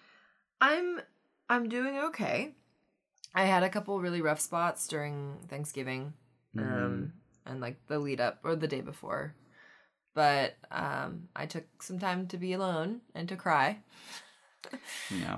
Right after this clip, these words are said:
Speaker 1: And, um, have a pep talk from my boyfriend. And,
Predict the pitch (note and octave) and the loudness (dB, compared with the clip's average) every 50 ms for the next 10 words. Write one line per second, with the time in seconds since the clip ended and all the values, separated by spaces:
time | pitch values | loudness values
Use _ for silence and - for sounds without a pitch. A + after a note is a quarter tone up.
0 | - - - G3 G2 G3+ G#3 A#3 F3 F#3 F#3+ F#3+ F3+ - - - D3+ D3+ D3 D3 | 0 4 6 6 8 10 10 10 10 8 8 4 0 0 2 4 6 8 8 8
1 | D3 C#3+ D3+ D#3 - - - G3 F#3+ D#3+ E3+ F3 F3 G#3+ E3+ - - - E3+ D#3 | 6 4 2 -2 -6 -6 -4 -2 -2 -2 -2 0 0 0 0 0 2 6 6 6
2 | E3 F3 - - - - E3 D#3+ D#3+ E3 F3+ F3+ - A#3 A3+ G#3+ G#3 - - - | 6 6 2 -6 -6 -4 -2 -2 -2 -2 -4 -4 -6 -10 -18 -18 -18 -16 -12 -10
3 | F3+ F3 F3 D#3+ D#3 D#3+ - D3+ D3+ D#3 F3 F3+ - - _ _ _ _ _ - | -8 -4 -2 -2 -2 -2 -4 -6 -6 -6 -6 -8 -10 -14 _ _ _ _ _ -20
4 | - - _ _ _ _ _ - - - - D#3 D#3 D3+ D3+ D3+ D3 D3 D3 D3+ | -20 -20 _ _ _ _ _ -20 -12 -8 -4 -2 -2 0 0 0 0 0 0 0
5 | D3+ D#3 D3+ | 0 -2 -4